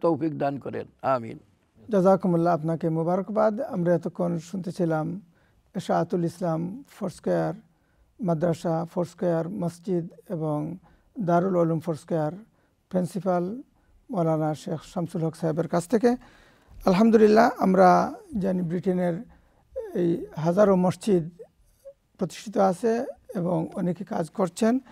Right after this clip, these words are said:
Speaker 2: আর বিশেষ করে ফোরস্কয়ার ইসলামিক স্কুল, মাদ্রাসা এবং এই ফোরস্কয়ার মসজিদ বিশেষ করে যে এই সামাজিক এবং দিনী খেদমত যেগুলো, আহ,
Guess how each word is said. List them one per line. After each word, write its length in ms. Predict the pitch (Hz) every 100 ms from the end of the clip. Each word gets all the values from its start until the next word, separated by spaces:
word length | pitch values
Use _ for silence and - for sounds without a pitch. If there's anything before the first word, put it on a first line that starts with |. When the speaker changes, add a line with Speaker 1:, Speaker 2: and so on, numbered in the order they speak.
| - - -
Speaker 2:
আর 60 | 339 185
বিশেষ 220 | 180 277 -
করে 140 | 254 208 175
ফোরস্কয়ার 400 | 208 - 254 190 320
ইসলামিক 340 | - 196 180 170 175
স্কুল, 260 | - 202 202 294 _ -
মাদ্রাসা 460 | 175 165 175 175 180 262
এবং 160 | 170 165 175 - _ _ _ _ _ - 415 175
এই 100 | 165 165 - _ -
ফোরস্কয়ার 440 | 202 175 233 185 170
মসজিদ 260 | 175 - 214 175
বিশেষ 200 | 165 170 -
করে 160 | 160 165 - - _ _ -
যে 280 | 170 185 175 175 226 - _ _ _ _ _ - 233 180
এই 120 | 165 170 185 170
সামাজিক 520 | 190 202 202 208 208 196 _ _ _ _ _ _ _ - -
এবং 300 | 190 190 185 175 180 233 440 453 302 156
দিনী 260 | 202 208 214
খেদমত 400 | 196 160 175 170 - 349 226
যেগুলো, 320 | 180 170 170 180
আহ, 520 | - 247 165 165